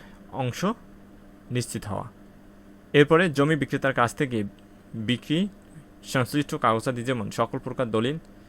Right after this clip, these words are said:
খতিয়ান, খাজনার দাখিলা বা রসিদ, মাঠ পর্চা ইত্যাদি কপি সংগ্রহ করে দলিলগুলো জন্য সংশ্লিষ্ট সাব রেজিস্ট্রার অফিসে কিংবা প্রয়োজনে জেলা রেজিস্ট্রার অফিসে বা মাঠ পর্চা জরিপ খতিয়ানগুলো জরিপ অফিসে এবং নামজারি খতিয়ান খাজনার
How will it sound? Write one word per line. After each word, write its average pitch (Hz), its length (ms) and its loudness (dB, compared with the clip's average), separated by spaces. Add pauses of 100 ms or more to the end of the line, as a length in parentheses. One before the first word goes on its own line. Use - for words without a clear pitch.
(180)
খতিয়ান, 147 420 2 (160)
খাজনার 117 460 2 (840)
দাখিলা 143 420 4
বা 113 120 6
রসিদ, 110 300 0 (100)
মাঠ 113 300 2
পর্চা 139 220 0
ইত্যাদি 123 380 -6
কপি 139 160 -4
সংগ্রহ 113 320 -4
করে 143 220 -2
দলিলগুলো 113 480 -4 (520)
জন্য 123 320 2 (920)
সংশ্লিষ্ট 151 560 -2
সাব 135 240 2
রেজিস্ট্রার 127 360 0
অফিসে 131 320 -2
কিংবা 123 280 -4
প্রয়োজনে 127 480 -2
জেলা 123 260 2
রেজিস্ট্রার 113 380 -2
অফিসে 117 280 -4
বা 120 160 -2 (100)
মাঠ 113 200 2 (120)
পর্চা 131 460 -2
জরিপ 120 280 -4 (200)
খতিয়ানগুলো 123 500 -2
জরিপ 117 300 -4
অফিসে 120 300 -6
এবং 123 240 0 (500)
নামজারি 123 380 4
খতিয়ান 147 380 -4
খাজনার 117 420 0